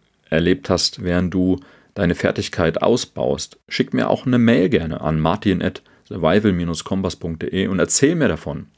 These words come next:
Ich beantworte jede E-Mail und ich freue mich, wenn, ja, wenn du dich einfach meldest.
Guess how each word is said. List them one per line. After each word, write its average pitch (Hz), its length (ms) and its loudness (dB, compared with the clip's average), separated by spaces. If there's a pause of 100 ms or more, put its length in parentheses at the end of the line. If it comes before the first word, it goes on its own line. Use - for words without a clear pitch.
(140)
Ich - 160 -10
beantworte 120 460 2
jede 127 240 2
E-Mail 98 380 -2 (260)
und 95 140 -2
ich 92 80 -4
freue 123 320 2
mich, 151 280 0 (580)
wenn, 113 460 2 (400)
ja, 120 180 0
wenn 113 100 2
du 113 60 4
dich 107 160 -6
einfach 98 200 -6
meldest. 78 560 -8